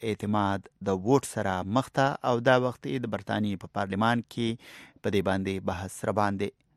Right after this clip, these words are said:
نور حال پې د وایس اف امریکا په ریپورت کې تاسو ته زموږ همکار رحمان بونیری وړاندې کوي.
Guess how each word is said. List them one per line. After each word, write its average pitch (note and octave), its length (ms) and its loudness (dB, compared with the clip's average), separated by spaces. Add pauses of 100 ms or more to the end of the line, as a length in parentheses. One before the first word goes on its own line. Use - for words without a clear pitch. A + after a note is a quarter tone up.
(220)
نور C3+ 220 6
حال B2 180 2
پې B2+ 100 -2 (440)
د F#2+ 240 2
وایس F#2+ 260 -2
اف - 140 -10
امریکا G2+ 340 -4
په G2+ 160 -8
ریپورت C#3 260 -4
کې A#2 160 -6
تاسو F#2 220 -4
ته F#2 160 -2
زموږ F#2+ 800 -8
همکار B2 420 0 (360)
رحمان F2+ 440 -2
بونیری G2+ 320 -6
وړاندې G2 320 -10
کوي. F#2 160 -8